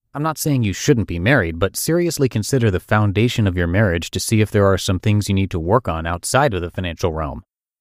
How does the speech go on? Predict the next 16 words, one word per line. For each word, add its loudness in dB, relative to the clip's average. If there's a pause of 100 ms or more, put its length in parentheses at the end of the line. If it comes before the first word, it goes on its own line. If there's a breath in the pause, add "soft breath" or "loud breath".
(120)
Marriage 2
is 2
all 4
about -4
trust, 0
and 0
money 0
is -6
a -2
great 0
way 0
to -4
test -2
that -6
trust. -10 (960)
Two, 2